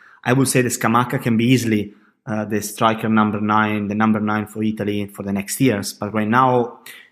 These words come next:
I think you also need some sort of experiences, and João Pedro, I know he never played for Italy, but he has experience in Serie A at least. I prefer the Balotelli solution, to be honest with you,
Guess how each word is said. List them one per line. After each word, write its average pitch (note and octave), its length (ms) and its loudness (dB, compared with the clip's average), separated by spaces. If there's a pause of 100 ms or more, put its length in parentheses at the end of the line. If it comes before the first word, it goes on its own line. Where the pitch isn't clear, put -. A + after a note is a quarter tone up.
(120)
I C#3+ 80 -4
think E3 300 -4
you C#3+ 100 4
also C#3 220 2
need C3 160 0
some A#2+ 120 -4
sort A#2+ 300 -6
of G#2+ 80 -10
experiences, C3 840 -4 (400)
and A2 460 0 (360)
João C3 280 2
Pedro, B2+ 500 4
I C#3 120 2
know E3 160 4
he C#3 100 4
never A#2 260 2
played A2+ 280 -6
for G#2 100 -4
Italy, A2 400 -2 (560)
but A#2 200 -2
he B2+ 120 0
has A2 240 4
experience G2+ 480 -2
in G2 80 -6
Serie G2 220 -4
A F#2+ 100 0
at - 180 -12
least. F#2 280 -8 (1120)
I D#3 120 4
prefer D#3 300 4
the C3+ 100 4
Balotelli B2 420 2
solution, G2 480 0
to G#2 100 0
be G2+ 80 2
honest G2 280 0
with F#2+ 100 -8
you, F#2+ 180 -2